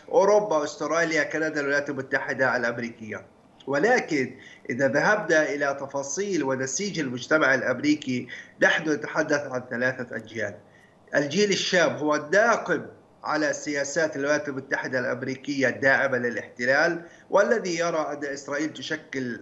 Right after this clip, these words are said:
آه، تهديد للسلم والأمن الدولي وتحتل شعب آخر وتنتهك القانون الدولي لحقوق الإنسان.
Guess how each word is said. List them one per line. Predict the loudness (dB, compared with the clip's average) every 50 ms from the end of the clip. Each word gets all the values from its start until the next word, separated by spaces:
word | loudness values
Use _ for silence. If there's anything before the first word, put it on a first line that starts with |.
| -6 -2
آه، | 0 2 4 4 4 2 0
تهديد | -4 -6 -6 -8 0 2 2 4 4 2
للسلم | -2 -4 0 0 0 0 2 2
والأمن | 2 2 4 2 2 2 0
الدولي | -2 0 4 4 4 6 4 4 2
وتحتل | 2 2 0 -4 -8 -4 0 0 2 2 0 -2
شعب | 0 2 2 2 2 0 0 0
آخر | 0 0 0 0 -2 -2
وتنتهك | -2 -4 -4 -8 -4 -4 -4 -4 -2 -4 -6
القانون | -6 -2 0 0 0 0 -2 -4 -4
الدولي | -4 0 2 2 4 4 2 0 -2 -4 -8 -14 -18 -20 -16 -4
لحقوق | -4 -4 -2 -4 -6 -6 -4 -4 -2 -2
الإنسان. | -2 -2 -2 -4 -6 -4 -2 -2 -2